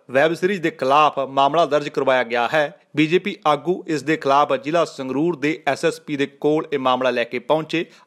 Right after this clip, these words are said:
ਅਤੇ ਐਸ ਪੀ ਸੰਗਰੂਰ ਨੇ ਉਹਨਾਂ ਨੂੰ ਮਾਮਲੇ ਨੂੰ ਸੁਣਿਆ। ਮੀਡੀਆ ਨੂੰ ਜਾਣਕਾਰੀ ਦਿੰਦੇ ਹੋਏ ਬੀਜੇਪੀ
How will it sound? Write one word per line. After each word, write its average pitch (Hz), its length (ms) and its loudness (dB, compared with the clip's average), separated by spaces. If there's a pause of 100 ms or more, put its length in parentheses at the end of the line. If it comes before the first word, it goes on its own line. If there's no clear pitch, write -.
(100)
ਅਤੇ 165 200 -2
ਐਸ 143 220 0
ਪੀ 175 140 -4
ਸੰਗਰੂਰ 139 500 -2
ਨੇ 143 240 -4
ਉਹਨਾਂ 156 140 -4
ਨੂੰ 165 120 -4
ਮਾਮਲੇ 127 300 0
ਨੂੰ 131 120 -10
ਸੁਣਿਆ। 147 340 -2 (320)
ਮੀਡੀਆ 160 240 4
ਨੂੰ 185 100 -4
ਜਾਣਕਾਰੀ 135 380 -2
ਦਿੰਦੇ 135 240 -6
ਹੋਏ 151 160 0
ਬੀਜੇਪੀ 147 440 -6